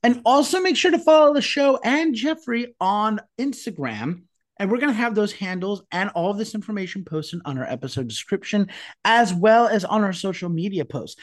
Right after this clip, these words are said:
But come on out, join us. We're gonna be going to the show. We love the Muppets Christmas Carol. We know you all love the Muppets Christmas Carol.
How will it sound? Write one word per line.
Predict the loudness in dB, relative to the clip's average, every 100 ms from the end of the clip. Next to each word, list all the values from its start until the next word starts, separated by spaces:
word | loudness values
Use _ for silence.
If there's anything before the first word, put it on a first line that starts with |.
| -20 0
But | 0 0 _ _ 2
come | 4 6
on | 6
out, | 6 2 0
join | 4 4 6 4
us. | 4 4
We're | 4
gonna | 6
be | 4 6
going | 6 6
to | 6
the | 4
show. | 0 -4 -6
We | -6 2 4
love | 4 4 2 0
the |
Muppets | -2 -2 -6 -10
Christmas | -10 -8 -10
Carol. | -6 -2 0 0 -2
We | -2
know | 0 0 -2
you | -2 0
all | 0 0
love | -2 -4
the | -6
Muppets | -8 -10 -16
Christmas | -12 -10 -10 -4
Carol. | 0 0